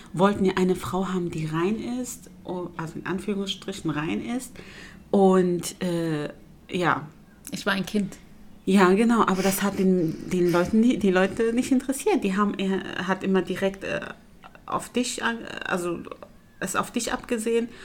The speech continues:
Speaker 1: und haben auch direkt, äh, deinen Namen erwähnt und, äh,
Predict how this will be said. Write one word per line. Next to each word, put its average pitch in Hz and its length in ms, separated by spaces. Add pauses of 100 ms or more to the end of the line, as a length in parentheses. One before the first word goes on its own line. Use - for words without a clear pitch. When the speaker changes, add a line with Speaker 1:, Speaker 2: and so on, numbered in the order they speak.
(300)
Speaker 1:
und 185 120
haben 196 140
auch 185 120
direkt, 190 460
äh, 175 260
deinen 208 320
Namen 247 200
erwähnt 226 560
und, 185 460
äh, 180 240